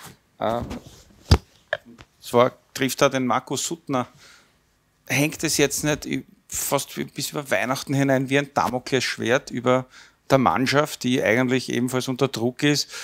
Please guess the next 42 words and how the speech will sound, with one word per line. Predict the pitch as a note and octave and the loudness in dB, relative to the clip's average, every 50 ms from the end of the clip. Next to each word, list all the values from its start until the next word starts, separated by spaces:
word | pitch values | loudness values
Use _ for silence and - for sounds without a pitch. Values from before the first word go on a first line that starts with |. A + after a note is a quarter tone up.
| - - - - - _ _ _ _ _ _ _ _ - | -14 -14 -16 -18 -20 _ _ _ _ _ _ _ _ -8
Wird | - C3 B2 - | -4 -4 -2 0
zu | - C#3+ | 2 2
lesen | B2+ A#2+ B2 C3+ C#3+ C3+ | 2 4 2 2 2 2
sein | - - C3 C3 C3+ C3+ A#2+ | 2 4 4 4 2 2 0
von | - - B2+ B2 C3 C3 C3 C3 B2 B2 - - - - - - - | 0 0 2 2 2 2 2 0 -2 -2 -4 -6 -8 -10 -14 -6 0
Punkteabzug, | B2 C#3 - - - - C#3+ - - - - - - - - - D3 D3 - - | 0 0 0 0 0 -2 0 2 2 2 0 0 -2 -2 0 0 0 0 0 2
möglicherweise | A#2+ A#2+ C3 C#3 C#3 B2 C3 C3 A2+ G#2 F2+ G#2+ B2+ C3+ B2 B2+ B2 | 2 4 4 4 2 2 0 0 2 2 2 4 4 2 2 0 -2
bis | B2 A#2+ A2+ | -2 -4 -4
Lizenzentzug. | B2+ C3 - - - G#2 A#2+ C3+ B2+ - C3+ A#2+ - - C#3 C3+ C3 B2+ - - - - - - - - - _ | -4 -6 -4 -4 -2 -2 -2 -2 -4 -4 -6 -4 -2 0 0 0 0 -2 -6 -14 -18 -18 -16 -16 -18 -20 -16 _
Gibt's | - B2+ - - | -10 -6 -2 0
natürlich, | C3+ C3 A#2+ - | 0 0 0 -2
die | - C3+ | -4 -4
Litanei | B2+ C3 B2+ - C3 B2+ A2+ G2+ G#2 B2 | -4 -2 0 0 2 2 2 2 2 2
ist | C3 - - | 2 4 4
sehr | C#3+ B2+ | 4 4
groß | - - A2 A#2 D#3 F3 - | 4 2 -2 -4 -4 -4 -6
dafür, | - C#3+ - - - C3 C3+ - | -6 -6 -6 -4 -4 -2 -2 -2
aber | B2 A#2+ B2+ C3+ | -2 -2 -2 -2
es | C3+ - - | -4 -4 -4
ist | C#3+ C3 - | -2 -2 -2
schon | - - C3 B2+ C#3 D#3 D#3 - _ _ - - - - - - - _ _ _ _ _ - | -2 0 -2 -2 0 -2 -2 -4 _ _ -20 -20 -20 -20 -20 -20 -20 _ _ _ _ _ -10
nicht | D3 D3 C3+ C#3 C3+ | -6 -4 -2 -2 0
so | - D#3+ | 0 0
einfach, | C#3 A#2 A2+ B2+ - E3 D3 - | 0 0 0 -2 -2 -4 -4 -2
das | - D3+ C#3 - | -2 -2 -2 -2
dann | - D#3+ C#3+ | -2 -6 -4
zu | - - D3+ | -4 -4 -2
verdrängen. | - E3+ F3 D3 C#3 C#3+ F#3 G#3 F3 C3 | -2 -2 -2 0 2 2 2 4 4 4
Noch | B2 C3+ C3+ - | 4 4 4 2
dazu, | - - - - - D3 C3+ | 0 -8 -6 -2 -2 0 4
wo | C#3 C#3+ | 4 6
ja | C#3 C#3 C#3 | 6 6 4
Spieler, | C3 - - - C3 C3+ D3 D#3+ E3 E3+ E3+ E3+ E3 - - - - | 2 -2 -4 -6 -6 0 4 4 6 6 4 2 0 -4 -18 -14 -10
die, | - A2+ | -8 -4
die | G#2+ A#2 A#2 A#2+ A2 - - - - E3+ | -2 -2 -2 -2 -4 -6 -10 -14 -14 -12
verhandeln, | C#3 - C3+ A#2 G2+ F#2 F#2 C3 C#3+ D3+ D3 C#3 | -6 -2 0 0 0 0 -2 -2 -2 -4 -4 -4
es | C3+ B2 - | -4 -4 -4
wird | C#3 B2+ - | -4 -2 0
ja | C3 | 0
hinter | B2 B2 B2+ C3 | 0 0 -2 -2
den | A#2 B2 B2 | -4 -6 -6
Kulissen | - C3 A#2+ A#2+ B2 - - C3+ B2 | -4 -4 -4 -4 -4 -6 -6 -8 -10